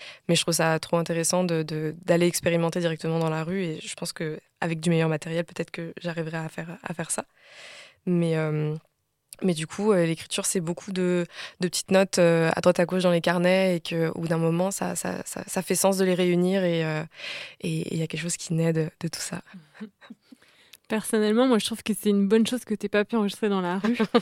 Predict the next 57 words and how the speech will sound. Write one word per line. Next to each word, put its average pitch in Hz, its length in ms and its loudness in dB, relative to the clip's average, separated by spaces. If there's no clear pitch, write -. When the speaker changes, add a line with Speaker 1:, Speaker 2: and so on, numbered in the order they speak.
Speaker 1:
<laughs> - 300 -4
Speaker 2:
parce 202 300 4
qu'il 214 240 4
y 202 80 6
a 185 420 4
justement 220 340 2
ce 226 60 -8
que 220 100 0
j'ai 196 120 2
beaucoup 208 260 2
aimé, 220 360 6
c'est 196 220 2
la, 175 560 0
la 175 180 0
forme 220 320 4
et 202 60 4
le 202 140 4
fond, 330 280 -4
le, 180 520 0
en 170 160 -2
fait, 220 220 -2
le 170 180 -4
paradoxe 180 480 -2
qu'il 190 100 -4
y - 20 0
a - 40 0
entre 185 240 -6
les 175 180 -2
deux, 226 320 0
le 196 140 0
sujet, 190 440 -2
euh, 175 380 0
grave 214 540 4
ou 190 80 -2
la 175 180 2
rue 226 260 2
qui 196 140 -6
est 165 80 -4
pas 185 180 4
très 202 260 0
confortable, 190 720 0
très - 160 -6
cosy, 208 420 2
et 190 100 -2
en 185 80 -2
fait 220 120 -2
ta 202 160 0
voix 202 180 2
qui 208 120 -2
est 190 100 0
très 214 220 0
douce, 240 420 2
l'écriture 208 440 -2
qui 190 100 -2
est 180 40 0
très - 280 -2
belle, 226 260 2